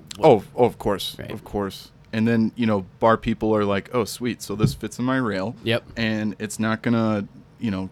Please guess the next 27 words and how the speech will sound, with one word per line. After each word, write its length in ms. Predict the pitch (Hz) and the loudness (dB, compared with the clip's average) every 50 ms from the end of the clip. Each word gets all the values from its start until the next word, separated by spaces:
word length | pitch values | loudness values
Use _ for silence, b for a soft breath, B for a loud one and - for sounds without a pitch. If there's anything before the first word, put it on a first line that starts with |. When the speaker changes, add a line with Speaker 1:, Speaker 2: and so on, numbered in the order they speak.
| - - - - | -12 -18 -8 -6
Speaker 1:
get 160 | 113 101 - | -6 -4 -2
broken 320 | 113 104 101 - - 110 | -2 -2 -2 -2 -2 0
like 160 | 107 104 98 | 0 0 -2
a 40 | - | -4
bottle 280 | 101 95 98 101 104 107 | -6 -4 -2 0 0 0
of 80 | 110 | -2
Grey 220 | 101 104 98 98 95 | -2 -4 -4 -4 -4
Goose 340 | 101 104 107 104 - - - - | -4 -6 -6 -6 -8 -12 -12 -8
or, 380 | 104 101 101 98 98 98 95 B B B B B B B - - | -6 -4 -4 -2 -4 -4 -6 B B B B B B B -14 -10
you 80 | 110 | -8
know, 100 | 98 92 | -8 -8
some 260 | 92 - - 107 107 107 | -8 -8 -6 -6 -4 -2
of 120 | 104 98 | 2 4
those 80 | 95 104 | 4 4
other 260 | 104 104 104 101 98 - | 4 4 2 2 0 -2
notoriously 680 | 107 107 87 - - 104 107 104 101 - - 107 101 | -4 -8 -6 -4 -2 0 0 0 -2 -2 -2 -2 -2
breakable 420 | 101 95 - 101 98 - - - - | -2 -2 -2 -2 -2 -2 -6 -10 -6
<laughs> 120 | 101 101 | -2 -2
bottles 400 | 92 107 110 110 - - - - B B B B B B B B - | -2 -2 -2 -4 -4 -6 -8 -12 B B B B B B B B -6
in 120 | - 110 | -2 0
your 160 | 110 117 113 | 0 0 0
rail, 300 | 101 90 85 98 113 113 110 - - | 0 0 -2 -2 -2 -4 -8 -12 -10
and 440 | - 104 104 104 104 104 101 87 - - | -6 -4 -2 0 0 0 -2 -4 -6 -6
it'll 180 | 104 107 107 | -4 -4 -4
hold 220 | 98 104 104 104 110 | -4 -4 -4 -4 -6
its 160 | 113 - - | -6 -8 -8
own, 220 | 104 98 101 110 | -6 -4 -4 -6